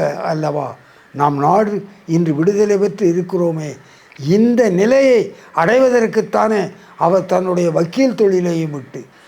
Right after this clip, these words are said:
செக்கிழுத்து நாட்டு கப்பல் ஏற்றி நமக்காக உழைத்தாரே, அந்த தியாக சீலரை வணங்குவோம்.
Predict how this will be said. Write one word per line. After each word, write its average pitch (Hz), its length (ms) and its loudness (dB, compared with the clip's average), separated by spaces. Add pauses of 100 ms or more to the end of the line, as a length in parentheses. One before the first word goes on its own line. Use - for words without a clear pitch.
(360)
செக்கிழுத்து 202 680 0 (400)
நாட்டு 180 480 0
கப்பல் 196 420 -2 (360)
ஏற்றி 214 560 0 (380)
நமக்காக 156 720 -2 (340)
உழைத்தாரே, 160 560 -2 (340)
அந்த 139 320 -8 (100)
தியாக 175 480 -2 (100)
சீலரை 147 420 -4 (460)
வணங்குவோம். 151 680 -4